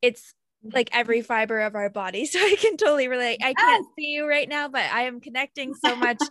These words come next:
Speaker 2: <laughs>
Speaker 1: with you through your words. It's so powerful. That is so amazing. Everyone listening, I'm sure, is getting so much out of this. And let's talk a little bit about your day-to-day,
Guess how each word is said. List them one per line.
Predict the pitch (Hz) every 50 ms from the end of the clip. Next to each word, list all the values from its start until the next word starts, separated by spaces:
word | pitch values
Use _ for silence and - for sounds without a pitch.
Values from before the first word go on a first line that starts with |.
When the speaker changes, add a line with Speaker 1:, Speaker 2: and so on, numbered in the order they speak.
| - -
Speaker 2:
<laughs> | - - - 440 -
Speaker 1:
with | 285 285 269 - 277
you | 269 262 247
through | - 269 269 262
your | 247 247 240 226
words. | 233 233 226 214 220 220 247
It's | 226 - _
so | - 269 240 240
powerful. | - 233 202 214 226 226 226 233 - 214 196 190 196 202 220 _ _ - - - -
That | - 269 277 285 285
is | 311 330 -
so | - 339 302 320
amazing. | 320 294 277 254 254 254 254 254 247 247 247 247 254 - _ -
Everyone | 240 254 240 277 285 285 285 269 254
listening, | 240 - - - 226 233 240 240 226
I'm | 226 226 233
sure, | 247 - 262 240 233
is | 226 233 220 -
getting | 240 226 226 226 233 254
so | - - 254 240 233
much | 240 247 247
out | 247 226 220 214
of | 202 196
this. | 214 214 233 - - - - - - - - _
And | - 262 277 285 277 269 269 262 254 - _ _ _ -
let's | 277 302 370 - -
talk | - 466 427 453 -
a | 392
little | 370 359 359 349 330
bit | 330 320 - -
about | 269 262 294 277 277 - -
your | 262 277 254
day-to-day, | 285 269 254 262 254 269 254 240 220 214 226 254 -